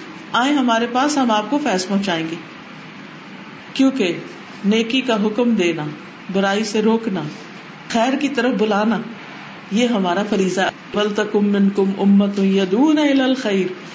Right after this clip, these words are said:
تم میں سے ایک گروہ ایسا ہونا چاہیے جو خیر کی دعوت دے،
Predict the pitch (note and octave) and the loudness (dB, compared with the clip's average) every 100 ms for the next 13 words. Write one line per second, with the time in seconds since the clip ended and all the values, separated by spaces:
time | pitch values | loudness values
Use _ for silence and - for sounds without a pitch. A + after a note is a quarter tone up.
0 | - C4 B3 B3 B3 A#3+ - A3+ G#3 G#3 | -2 2 4 4 4 0 2 2 2 2
1 | A3+ A3+ G#3+ B3+ B3 A3+ A3 A3+ A3+ C#4+ | 4 2 2 2 2 2 2 2 4 4
2 | D4 D4+ G#3+ A3 C4 E4 A#3 G#3 C#4 E4 | 4 4 2 2 2 2 2 2 2 2
3 | A#3 | 2